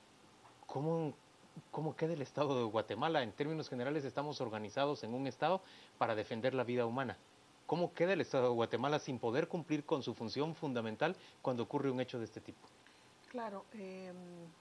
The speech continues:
Speaker 2: nosotros tenemos que comprender y reafirmar que el sistema de justicia es un sistema,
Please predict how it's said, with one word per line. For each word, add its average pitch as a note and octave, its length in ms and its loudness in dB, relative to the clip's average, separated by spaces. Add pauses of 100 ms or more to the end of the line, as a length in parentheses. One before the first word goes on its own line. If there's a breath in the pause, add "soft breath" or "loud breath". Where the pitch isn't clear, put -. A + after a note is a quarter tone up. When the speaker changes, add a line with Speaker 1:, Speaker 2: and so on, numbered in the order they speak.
Speaker 2:
nosotros B3+ 440 -10
tenemos G#3+ 380 -4
que A3 120 -10
comprender G#3 720 -2 (600 loud breath)
y G3 300 0
reafirmar F3 800 -2
que G#3 280 -2
el E3+ 200 -4
sistema G3 440 -8
de G#3+ 80 -6
justicia A#3 720 -4
es F#3 120 -4 (220)
un G#3+ 140 -6
sistema, C4 500 -2